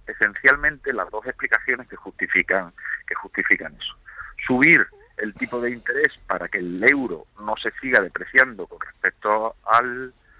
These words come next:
al dólar y evitar el coste que supone la inflación importada, el que compramos en dólares que son más caros, y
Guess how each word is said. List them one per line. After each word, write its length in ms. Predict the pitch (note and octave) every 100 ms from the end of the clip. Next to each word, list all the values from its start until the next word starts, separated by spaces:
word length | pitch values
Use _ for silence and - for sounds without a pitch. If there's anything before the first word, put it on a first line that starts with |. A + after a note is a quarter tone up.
| -
al 160 | C#3+ D3+
dólar 340 | F3+ C3 - -
y 140 | A#2
evitar 440 | G#2+ G2+ B2 C3 - _ _ _
el 180 | F2+ F2
coste 400 | - A#2+ - F#2
que 80 | F2
supone 380 | - - B2+ G2
la 100 | F2
inflación 440 | - - G2 G2+
importada, 600 | G#2 A#2+ - F3+ F#3 G#3
el 140 | - -
que 240 | E2+ E2 -
compramos 540 | - - F#2 G2+ G2 - - - - _ _ -
en 300 | F#2 F#2 F2
dólares 380 | A#2 G2+ - - E2
que 80 |
son 180 | - F#2
más 140 | G2 -
caros, 300 | - B2 F3+ _ _ - - - -
y 260 | B3+ F3